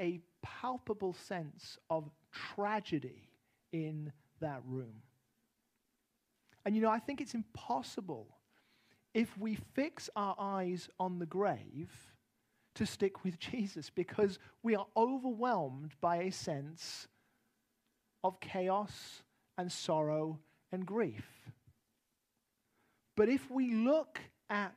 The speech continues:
Jesus, then we find a faith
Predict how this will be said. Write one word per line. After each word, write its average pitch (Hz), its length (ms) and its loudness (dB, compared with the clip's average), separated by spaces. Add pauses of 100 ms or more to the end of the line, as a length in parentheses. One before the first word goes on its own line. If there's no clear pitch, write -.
(140)
Jesus, 165 1080 -4 (2250)
then 240 300 2
we 233 140 0
find 190 340 -4
a 143 60 0
faith 131 440 -8